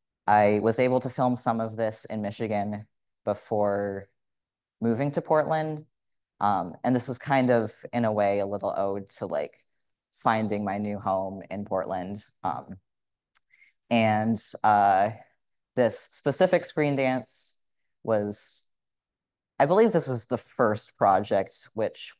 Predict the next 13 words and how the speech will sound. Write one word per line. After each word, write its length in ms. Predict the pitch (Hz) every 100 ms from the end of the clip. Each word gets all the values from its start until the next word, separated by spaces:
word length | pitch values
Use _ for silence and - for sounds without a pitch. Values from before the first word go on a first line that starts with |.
| -
was 180 | 120 123
intended 440 | 117 123 113 110
to 100 | 110
just 340 | 101 98 -
be 140 | - 101
me 320 | 98 98 95
exploring 640 | - - - 104 101 101
the 140 | 104 101
idea 360 | 95 98 98 87
of 320 | 92 85 92 - _ _ _
filming 420 | - 117 113 107 -
a 80 | 101
solo 720 | - 110 104 113 123 135 135